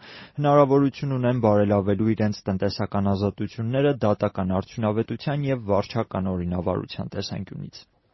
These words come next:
Եվրասիական տնտեսական միության կազմում Հայաստանի տնտեսական դաշնակից հանդիսացող երկրներից միայն Ղազախստանն է Հայաստանի հետ հիմնականում ազատ տնտեսություն ունեցող երկրների շարքին դասվել։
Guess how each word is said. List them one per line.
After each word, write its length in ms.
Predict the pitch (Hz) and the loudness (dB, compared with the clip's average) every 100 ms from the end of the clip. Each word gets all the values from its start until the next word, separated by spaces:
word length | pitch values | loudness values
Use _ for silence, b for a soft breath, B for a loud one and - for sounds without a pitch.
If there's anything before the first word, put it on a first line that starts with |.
| _ _ _ _ | _ _ _ _
Եվրասիական 680 | 123 117 113 117 127 - 113 | 4 6 6 4 2 0 -2
տնտեսական 640 | 101 104 113 - 117 120 110 | -2 -2 0 0 -2 0 0
միության 340 | 113 107 123 | 0 0 -2
կազմում 440 | - 120 127 165 170 | 0 0 2 0 0
Հայաստանի 580 | 139 131 135 - 135 123 | 4 4 4 0 0 0
տնտեսական 680 | - 98 101 98 101 - 101 | -2 -2 0 0 -2 -2 2
դաշնակից 480 | 101 98 110 113 - | 0 0 -4 -4 -2
հանդիսացող 680 | 107 104 104 117 110 113 107 | -2 -2 -2 -2 0 -2 0
երկրներից 640 | 107 - 127 139 160 160 | -2 -2 -2 2 2 2
միայն 300 | 143 139 147 | 0 0 0
Ղազախստանն 640 | 131 127 143 131 - 95 92 | 2 2 0 -4 -4 -4 -2
է 80 | 90 | -2
Հայաստանի 560 | 95 92 98 - 101 | 0 0 0 -2 -2
հետ 220 | 113 147 135 | 0 0 -2
հիմնականում 560 | 120 117 - 127 123 | -2 -2 -2 -2 0
ազատ 320 | 98 101 113 - | 0 2 -2 -2
տնտեսություն 720 | 101 95 95 - - 110 101 | -8 -6 -8 -8 -8 -6 -2
ունեցող 420 | 101 101 120 104 | -2 -2 -2 -2
երկրների 540 | 107 - 110 113 117 | -2 -2 -4 -4 -4
շարքին 460 | 117 104 101 - 98 | -2 -2 -2 -6 -8
դասվել։ 400 | - - - - | -8 -8 -10 -14